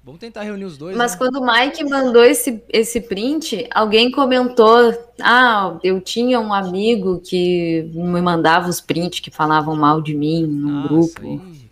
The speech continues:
Speaker 2: Um negócio assim. Então, tipo,
Speaker 1: Entendi.
Speaker 2: já tava entendido que era um print de um grupo. E talvez essa pessoa que comentou até soubesse mais coisas.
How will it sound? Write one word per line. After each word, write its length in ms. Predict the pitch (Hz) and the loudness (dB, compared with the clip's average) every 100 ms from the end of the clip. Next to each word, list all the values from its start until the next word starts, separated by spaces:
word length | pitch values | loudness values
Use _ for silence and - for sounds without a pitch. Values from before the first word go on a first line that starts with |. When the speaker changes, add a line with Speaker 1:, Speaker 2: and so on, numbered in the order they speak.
| _ - | _ 2
Speaker 2:
Um 100 | 262 | 6
negócio 440 | 254 240 226 233 | 6 6 4 6
assim. 260 | 220 - 202 | 4 4 2
Então, 260 | - 220 | 6 6
tipo, 540 | 226 247 254 247 196 170 | 6 4 6 6 6 2
Speaker 1:
Entendi. 360 | 175 139 139 | -6 -14 -8
Speaker 2:
já 220 | 175 202 196 | 2 2 4
tava 600 | 202 196 214 233 220 202 | 4 4 4 4 4 2
entendido 800 | 208 196 214 220 180 196 185 185 | -2 2 2 2 0 -2 -2 -4
que 160 | - | 0
era 140 | 175 180 | 2 2
um 120 | 180 | -2
print 360 | - 180 185 - | -4 -4 -4 -4
de 100 | 190 | -2
um 120 | 202 | 0
grupo. 380 | 175 170 165 - - - | 0 -2 -4 -14 -20 -4
E 120 | - 220 | 0 4
talvez 360 | 233 180 196 | 4 4 2
essa 200 | 214 226 | 2 -2
pessoa 340 | 208 214 208 202 | -2 -2 -2 -4
que 60 | |
comentou 540 | - 220 208 202 - 196 | 0 0 0 -6 -2 0
até 280 | 202 190 214 | 2 0 0
soubesse 640 | - 254 247 254 254 277 | 0 0 2 0 0 0
mais 300 | 262 269 269 | 2 2 0
coisas. 600 | - 208 196 175 160 - | -2 -2 -2 -4 -10 -16